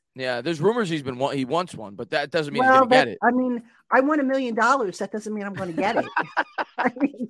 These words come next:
Speaker 2: come on. We could all want something, and, and, and that doesn't mean that, you know, we're gonna get it.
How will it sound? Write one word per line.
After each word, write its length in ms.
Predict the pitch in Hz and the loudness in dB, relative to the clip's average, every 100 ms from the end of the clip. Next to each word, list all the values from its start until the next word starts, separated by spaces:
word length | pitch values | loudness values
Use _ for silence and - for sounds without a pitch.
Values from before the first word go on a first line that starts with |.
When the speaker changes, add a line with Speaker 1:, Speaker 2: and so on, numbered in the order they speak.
| - - | -12 -4
Speaker 2:
come 120 | 233 | 0
on. 180 | 220 - 453 415 311 | 0 0 -2 -2 -2
We 100 | 254 | 0
could 100 | 247 | 4
all 220 | 254 277 254 | 6 6 4
want 300 | 233 208 - | -2 -4 -4
something, 480 | 233 208 208 196 | -4 -2 -4 -6
and, 180 | 196 196 | -6 -6
and, 200 | 175 196 | -6 -6
and 140 | 190 190 | -6 -8
that 140 | 190 | -6
doesn't 240 | 202 196 190 | -8 -8 -8
mean 220 | 190 190 | -6 -4
that, 220 | 180 - | -4 -4
you 100 | 190 | -8
know, 100 | 170 | -8
we're 140 | 170 | -8
gonna 180 | 180 180 | -8 -6
get 220 | 180 175 | -4 -4
it. 160 | 160 | -4